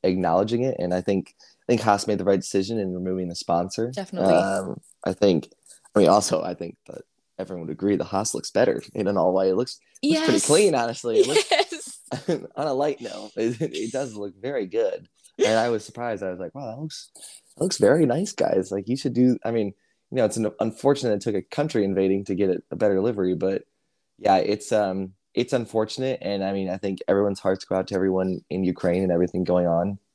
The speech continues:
Speaker 2: Yeah.
Speaker 1: And it'll be interesting to see what happens. Um, and I think it's really opened, it's opened up a lot of discussion in, in Formula One, and it's really brought a lot to light that,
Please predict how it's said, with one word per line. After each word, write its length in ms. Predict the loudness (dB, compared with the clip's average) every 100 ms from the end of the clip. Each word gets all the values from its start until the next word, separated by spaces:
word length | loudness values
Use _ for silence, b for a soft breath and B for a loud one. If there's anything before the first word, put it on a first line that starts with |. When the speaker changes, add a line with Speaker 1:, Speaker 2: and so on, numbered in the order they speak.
| _
Speaker 2:
Yeah. 280 | -12 -10 -14 _ _
Speaker 1:
And 220 | 2 2 4
it'll 240 | 6 6
be 380 | 6 6 4 2 b b b b _
interesting 580 | 2 4 2 0 0 0
to 60 | -2
see 600 | 0 2 2 2 0 -2
what 160 | -4
happens. 640 | -2 -4 -4 -4 -6 -8 -12 -6
Um, 600 | -2 -2 -2 -6 -8 -10 _ _ _ _ 2
and 80 | 4
I 60 |
think 180 | 4 2
it's 120 | 0
really 260 | 2 2 2
opened, 560 | 0 -2 -4 -4 -6 -8 -2
it's 140 | 2
opened 260 | 2 4 2
up 160 | 2 0
a 20 |
lot 160 | 0
of 80 | -2
discussion 580 | -6 -4 -4 -4 -8 -8
in, 420 | -8 -6 -4 -4 -4
in 220 | -4 -4
Formula 280 | -2 0 2
One, 340 | 4 4 4 0
and 280 | 0 -4 -6 -16 _ _ _
it's 160 | 0 4
really 220 | 6 6
brought 340 | 6 4 4 2
a 80 |
lot 260 | 4 4 2
to 120 | -4
light 300 | -2 0 -2 -2
that, 240 | -2 -2